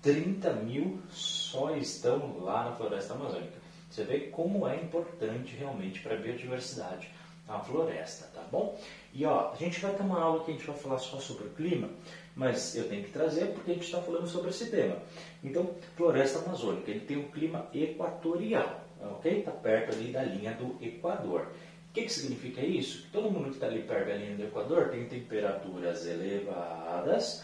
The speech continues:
com média ali de vinte e cinco graus e com uma elevada umidade do ar, tá bom? E essas condições é que proporcionam realmente que muitas e muitas espécies consigam sobreviver.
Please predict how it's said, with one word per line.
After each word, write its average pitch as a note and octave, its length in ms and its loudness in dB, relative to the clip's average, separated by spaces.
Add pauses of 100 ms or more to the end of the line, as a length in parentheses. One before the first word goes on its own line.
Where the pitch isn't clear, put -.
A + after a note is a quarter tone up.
(320)
com C#3+ 140 2
média C3 560 2
ali B2+ 200 0
de - 120 -6
vinte B2 500 -6
e - 40 -10
cinco - 440 -10
graus C#3+ 560 2 (280)
e F#3 220 0
com F#3+ 380 2 (300)
uma E3+ 340 0
elevada B2+ 680 4
umidade A#2 920 -2
do G#2+ 400 -8
ar, - 340 -6
tá - 120 -6
bom? - 420 4
E A#2 100 0
essas - 340 0
condições D#3 720 -4 (240)
é C3 120 0
que C3+ 180 -4
proporcionam C#3+ 880 -2
realmente G2+ 680 -6 (240)
que - 100 -8
muitas A2 540 -4
e G2+ 40 -4
muitas G2+ 360 -4
espécies - 640 -6
consigam F2+ 640 -8 (280)
sobreviver. A#2+ 920 0